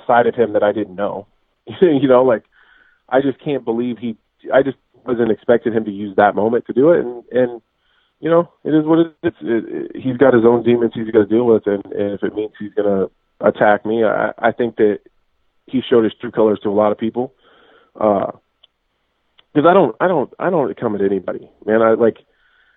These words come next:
I really think that people see him and say, "Well, if he's gonna, like, a, a dude like Anthony who doesn't mess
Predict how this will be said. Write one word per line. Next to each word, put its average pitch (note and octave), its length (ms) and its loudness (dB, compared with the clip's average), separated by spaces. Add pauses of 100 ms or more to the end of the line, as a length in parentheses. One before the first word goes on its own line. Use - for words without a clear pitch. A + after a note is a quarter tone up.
(120)
I A#2 80 4
really C#3+ 240 4
think C3 220 -4
that A2 120 -6
people A2 500 -2 (200)
see A2 200 -4
him G2+ 220 2
and F#2+ 200 -6
say, F#2+ 320 -2
"Well, G2+ 240 0
if - 100 -6
he's G#2+ 140 -4
gonna, G#2 240 2
like, G#2+ 240 2 (260)
a, G#2+ 120 -2
a G2+ 180 -4
dude B2 200 -2
like A2+ 160 4
Anthony A2 320 2
who G#2+ 100 -4
doesn't G2+ 220 -2
mess G2+ 160 0